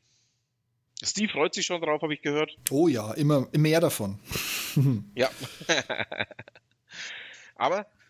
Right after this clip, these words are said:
Speaker 1: ähm, wie gesagt, ich wollte euch nochmal drauf vorbereiten. Ähm,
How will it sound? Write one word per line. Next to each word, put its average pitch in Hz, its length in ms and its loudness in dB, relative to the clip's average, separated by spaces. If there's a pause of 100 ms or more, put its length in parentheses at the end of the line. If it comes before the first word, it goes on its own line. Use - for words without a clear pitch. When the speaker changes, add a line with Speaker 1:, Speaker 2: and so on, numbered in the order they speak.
(280)
Speaker 1:
ähm, 139 680 -4 (380)
wie 131 120 -2
gesagt, 151 180 2
ich 123 80 -8
wollte 123 160 2
euch - 60 0
nochmal 123 160 -4
drauf 107 200 -2
vorbereiten. 110 960 -2
Ähm, 101 560 -6